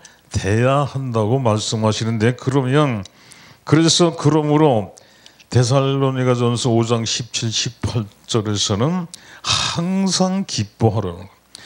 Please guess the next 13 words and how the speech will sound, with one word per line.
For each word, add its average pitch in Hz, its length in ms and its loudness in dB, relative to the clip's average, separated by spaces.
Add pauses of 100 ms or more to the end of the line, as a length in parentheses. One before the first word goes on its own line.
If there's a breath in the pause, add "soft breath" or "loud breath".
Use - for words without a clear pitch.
(320 loud breath)
내가 165 280 4
예수님 190 480 4
믿고 202 720 4
영생을 190 1080 2 (280)
획득한 143 760 -4
것을 156 540 0 (800 soft breath)
생각하면서 123 960 0
항상 151 720 0
기뻐하라. 90 800 -4 (560 loud breath)
그리고 98 280 2
쉬지 113 440 -2
말고 123 400 2
기도하라. 123 720 0